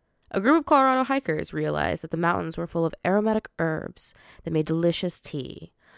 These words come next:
One of the co-founders' flower names, because it's the sixties,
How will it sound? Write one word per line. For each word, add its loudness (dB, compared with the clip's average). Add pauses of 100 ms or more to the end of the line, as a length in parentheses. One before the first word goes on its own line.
(200)
One 6
of 4
the 4
co-founders' 2
flower 2
names, 0
because -10
it's -8
the -14
sixties, -8